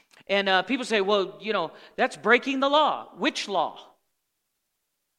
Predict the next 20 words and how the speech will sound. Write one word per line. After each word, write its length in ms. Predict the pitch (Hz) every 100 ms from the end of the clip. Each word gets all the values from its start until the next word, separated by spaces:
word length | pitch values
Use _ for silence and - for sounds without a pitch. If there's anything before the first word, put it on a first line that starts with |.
| -
'Cause 140 | 170
the 100 | 196
law 260 | 196 254 254
of 100 | 190
God 260 | 254 254
ranks 280 | 214 226 220
higher. 500 | 214 196 139 95 - - _ _ _ _ _ _ _ _ _ _ _ _ _ _ _ _ -
Amen? 400 | 147 175 247 269 - _ _ _ _ _ _ _ _ _ _
You 100 | -
know, 280 | 269 269 262
if 240 | 247 247 - 220
our 280 | 285 359
founding 560 | 349 294 269 269 247 233
fathers 680 | - 190 165 147 143 156 -
followed 920 | - - 226 208 156 120 117 147 156 - _ _ _ _ _ _ _ _ _ _ -
some 280 | - 254
of 80 | 269
the 60 | 233
preachers 520 | - 247 - 214 -
today, 640 | - 160 160 127 123 156